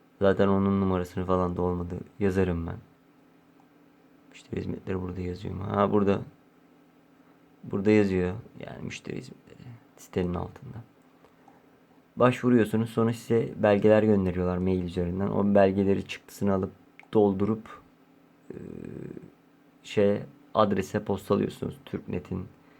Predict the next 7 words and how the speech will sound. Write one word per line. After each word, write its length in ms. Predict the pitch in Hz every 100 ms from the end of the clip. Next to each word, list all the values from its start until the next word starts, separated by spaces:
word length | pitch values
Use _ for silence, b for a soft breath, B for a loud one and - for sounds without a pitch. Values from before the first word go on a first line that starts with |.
| b b b b _ -
e, 40 | 135 - - - - - - - _
merkezine. 680 | - 101 90 87 87 87 98 139 - _ _ -
Orada 300 | 110 95 92
zaten 280 | 92 90 78
işlemleriniz 720 | - - 95 95 92 92 87
yapılıyor. 480 | 90 - - 87 90
Zaten 460 | 92 87 92 90